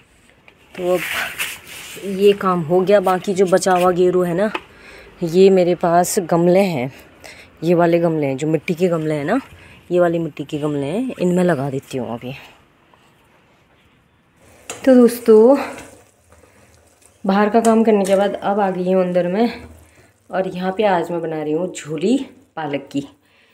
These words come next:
ये मैंने काली सब्ज़ी निकाली है, टोकिया बोलते हैं जिसको। और ये यहाँ पर बन रही है झोली। अभी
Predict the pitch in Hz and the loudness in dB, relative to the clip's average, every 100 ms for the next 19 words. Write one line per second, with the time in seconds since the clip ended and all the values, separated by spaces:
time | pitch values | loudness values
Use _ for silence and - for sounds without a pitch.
0 | _ - 180 208 185 185 160 160 156 151 | _ -4 0 2 2 0 -4 -6 -8 -6
1 | 156 151 143 139 190 - 165 - 147 143 | -6 -4 -6 -6 -6 -4 -4 -4 -4 -4
2 | 131 143 139 139 - 214 233 - - _ | -4 -4 -4 -6 -2 0 0 -6 -20 _
3 | _ _ _ 180 180 185 185 185 185 170 | _ _ _ -8 -4 -4 -2 -4 -4 -6
4 | 170 202 190 156 151 160 156 143 143 147 | -2 0 0 -4 -8 -6 -6 -6 -6 -6
5 | 185 196 165 151 196 190 202 | -6 -8 -10 -6 -6 -6 -8